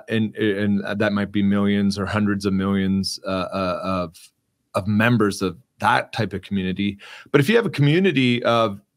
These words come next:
I don't know, ten thousand, five thousand that is really connected to what you're doing, um, then,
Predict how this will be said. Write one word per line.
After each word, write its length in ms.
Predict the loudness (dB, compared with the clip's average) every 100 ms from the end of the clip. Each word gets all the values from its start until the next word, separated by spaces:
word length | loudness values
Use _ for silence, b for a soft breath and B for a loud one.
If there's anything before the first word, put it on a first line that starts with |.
| _ -20 _ _ -6
I 80 |
don't 120 | -2 0
know, 260 | 0 -2 -8
ten 260 | -2 0 2
thousand, 600 | 2 2 2 0 -2 -2
five 400 | 0 0 2 0
thousand 640 | 0 0 2 0 -2 0 2
that 320 | 0 -2 -2
is 400 | -2 -2 -4 -10 b b
really 260 | 2 4 2
connected 640 | 0 0 0 -2 -6 -8
to 300 | -4 -2 0
what 320 | -2 2 0 0
you're 160 | -4
doing, 800 | -4 0 2 4 2 0 -2 -6 B B B B _ -4
um, 640 | 0 0 0 0 -2 -2 -6 _ _ _ _ _ _ -10
then, 480 | -2 0 0 -2